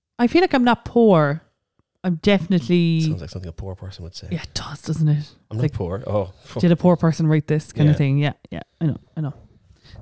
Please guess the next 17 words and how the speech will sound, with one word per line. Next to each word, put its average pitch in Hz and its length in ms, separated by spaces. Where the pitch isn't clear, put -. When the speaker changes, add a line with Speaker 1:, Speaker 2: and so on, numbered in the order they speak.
Speaker 1:
So 196 160
what 185 160
do - 80
you - 20
think 185 160
of 170 100
Enrique 175 380
anyway? 156 240
Would 151 180
you 165 60
go 160 100
see 170 160
him 160 80
live? 156 380
Speaker 2:
After 117 220
seeing 120 340
that, 170 200